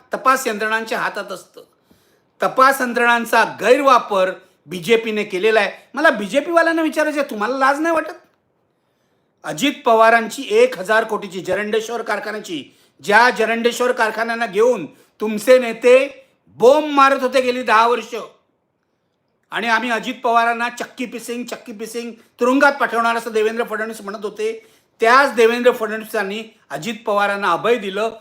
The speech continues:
मोदींच्या आशीर्वादाने. काय म्हणायचंय तुम्हाला? काय म्हणायचंय? जेव्हा पहाटेचा शपथविधी केला दोन हजार एकोणीसला, तेव्हा इ-, अजित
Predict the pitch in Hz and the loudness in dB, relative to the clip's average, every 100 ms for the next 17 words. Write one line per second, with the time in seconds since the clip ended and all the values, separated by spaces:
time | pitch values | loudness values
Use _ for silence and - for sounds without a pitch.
0 | _ _ 170 190 220 220 233 196 190 220 | _ _ -4 -2 -2 0 4 4 2 -2
1 | 196 185 170 175 214 _ _ - 277 349 | -2 -2 -4 -6 -10 _ _ -4 -2 0
2 | 339 294 285 277 262 220 185 - _ _ | 0 0 0 -2 -4 -4 -6 -14 _ _
3 | _ _ _ - 294 311 247 196 151 127 | _ _ _ 0 2 4 2 -2 -6 -16
4 | - _ _ _ _ _ _ - 185 226 | -20 _ _ _ _ _ _ -2 2 4
5 | 208 160 202 240 233 254 233 247 240 226 | 4 4 4 2 0 0 0 0 -2 -4
6 | 240 214 247 214 202 208 226 196 226 226 | -2 2 2 2 -2 0 0 0 -4 -8
7 | 214 185 190 - _ _ _ - 202 220 | -8 -6 -6 -8 _ _ _ -4 2 6
8 | 262 - - _ _ _ _ _ _ - | 4 2 -8 _ _ _ _ _ _ -12
9 | 190 - 196 | -8 -8 -4